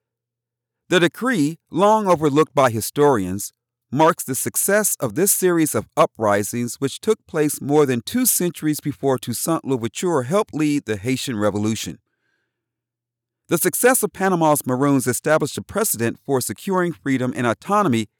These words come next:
that other African Maroons would repeat in the centuries to come in Mexico,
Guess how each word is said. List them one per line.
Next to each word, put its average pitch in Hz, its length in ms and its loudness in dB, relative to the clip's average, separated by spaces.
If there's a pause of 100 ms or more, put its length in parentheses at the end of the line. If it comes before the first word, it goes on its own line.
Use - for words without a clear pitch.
(140)
that 123 220 0
other 214 320 4
African 165 380 0
Maroons 123 460 -2
would 107 140 -8
repeat 117 480 -6
in 117 120 -6
the 92 100 -8
centuries 131 540 -4
to 110 100 -8
come 139 440 0
in 101 200 -4
Mexico, 180 640 -2